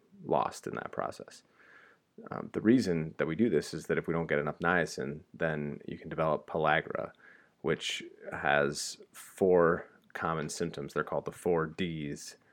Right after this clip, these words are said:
diarrhea, dermatitis, which is skin inflammation, and dementia, and finally death. Well, it turns out that even if you have a diet without niacin,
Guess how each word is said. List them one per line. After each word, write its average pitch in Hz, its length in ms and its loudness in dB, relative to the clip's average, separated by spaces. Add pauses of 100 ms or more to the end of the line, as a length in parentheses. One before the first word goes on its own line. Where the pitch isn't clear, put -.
(460)
diarrhea, 78 760 2 (560)
dermatitis, 82 880 0 (300)
which - 220 -8
is 69 180 -6
skin 85 320 -2
inflammation, 78 760 -4 (720)
and 87 640 -6 (120)
dementia, 104 720 4 (300)
and - 160 -4
finally 80 600 0
death. - 440 -2 (800)
Well, 85 440 4 (120)
it 95 100 -2
turns 104 240 4
out 82 300 0
that 85 160 0
even 107 200 2
if 92 160 -2
you 85 260 -2
have 98 260 0
a 95 60 -2
diet 78 360 0
without 85 480 0 (100)
niacin, 82 640 0